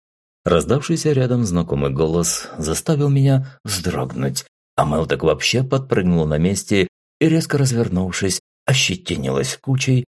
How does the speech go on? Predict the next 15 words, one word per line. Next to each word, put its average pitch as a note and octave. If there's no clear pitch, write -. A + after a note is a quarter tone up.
огнестрельного C3+
оружия. C2+
"И E2+
откуда -
у C3
неё C3
это -
всё?" -
успел F3
я D#3
подумать, A#2
медленно D#2+
поворачиваясь F#2
к -
говорившему. C2